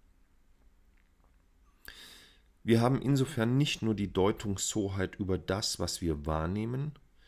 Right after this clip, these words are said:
und wie es auf uns wirkt. Wir haben auch die Hoheit darüber, wie wir es zur Sprache bringen. Es geht darum, sich diese Qualität zu bewahren,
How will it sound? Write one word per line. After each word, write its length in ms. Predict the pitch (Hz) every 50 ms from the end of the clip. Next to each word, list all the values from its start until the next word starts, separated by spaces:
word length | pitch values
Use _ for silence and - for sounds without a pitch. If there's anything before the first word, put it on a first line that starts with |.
| - - - - - _ -
und 220 | 101 104 - -
wie 120 | 104 98
es 180 | 95 90 - -
auf 240 | - 87 85 - -
uns 340 | - 85 82 - - - -
wirkt. 640 | 87 - - - - - - - - - - - _ _ - - - -
Wir 200 | - 98 95 92
haben 220 | 98 95 92 87 - - -
auch 300 | - 92 92 92 - -
die 180 | - 107 95
Hoheit 500 | 95 117 113 110 104 104 104 95 90 -
darüber, 540 | 95 92 90 90 98 92 92 95 92 92 - - - - - - - - - - - - - - - -
wie 240 | 95 95 107 110 98
wir 220 | 92 87 - -
es 180 | - - - -
zur 160 | - - 80
Sprache 600 | - - - - - 85 82 78 76 - - - -
bringen. 360 | - - - - - - - - - - - - - - _ - - - - - - - - - - - - - - - - - - - - - - - - - - - - -
Es 160 | - - -
geht 180 | - 127 123 120
darum, 340 | 107 104 104 107 110 107 - - - - - -
sich 320 | 98 107 107 - - -
diese 260 | - 135 123 110 113
Qualität 640 | - - - 98 92 90 - - - 92 80 - -
zu 140 | - 95 87
bewahren, 640 | 92 101 95 107 101 92 82 78 - 73 65 67